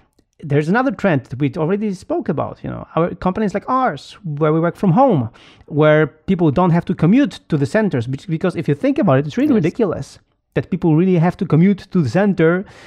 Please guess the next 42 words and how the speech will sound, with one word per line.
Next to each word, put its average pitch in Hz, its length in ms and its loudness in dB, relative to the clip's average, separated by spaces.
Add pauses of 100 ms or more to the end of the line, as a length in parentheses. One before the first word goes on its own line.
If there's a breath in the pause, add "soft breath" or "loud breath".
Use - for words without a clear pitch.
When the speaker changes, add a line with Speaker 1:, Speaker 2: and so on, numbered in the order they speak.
(200 loud breath)
Speaker 1:
and 156 160 2
then 160 160 2
come 151 160 -2
back 202 300 2
from 143 140 0
the 135 80 0
center. 123 420 -2
And 123 180 -4
why 220 420 2
are 151 280 0
these 151 200 -8
offices 165 320 -4
in 175 80 2
the 180 60 -2
center? 220 340 0
Because 190 640 -4
of 185 200 -2
the 180 180 -4
egos 185 340 0
of 180 160 -4
their 196 340 0
owners 220 380 -2
of 202 100 -4
the 214 60 -8
companies. - 600 -4
You 143 120 -4
know, 160 180 -2
they 180 100 -2
wanna 190 220 -2
have 127 320 -2
the 127 80 -4
skyscraper 175 680 -6
in 180 120 -4
the 170 80 -4
center 143 560 -4
because 135 280 -6
Speaker 2:
Yeah. 135 40 -6
Speaker 1:
it's 127 100 -10
prestigious 135 540 -4
and 127 160 -4
whatnot. 120 400 -6 (880 loud breath)
And 180 280 0